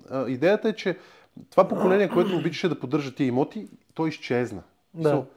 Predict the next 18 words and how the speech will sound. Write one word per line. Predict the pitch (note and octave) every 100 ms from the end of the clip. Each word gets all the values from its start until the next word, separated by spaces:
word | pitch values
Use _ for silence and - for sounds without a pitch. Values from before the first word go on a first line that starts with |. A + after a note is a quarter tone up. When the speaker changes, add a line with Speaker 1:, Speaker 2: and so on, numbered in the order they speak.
| _ -
Speaker 1:
аз | A#2+
гледам, | B2+ A2+
баба | G#2+ B2
ми | B2+
е |
на | G#2
деветдесет | G2 G2 - G#2+
и |
две. | F#2 F#2 _ _ _
Тя | -
допреди | B2+ B2 A#2+
две | A2
години | A2 G2 C3
гледаше | A#2+ G#2+ A2+ A#2+
доматки | C3 D#3+ G2 - - G#2
и |
нещо | G2+ A2 G2
дребно. | F#2+ G2 F2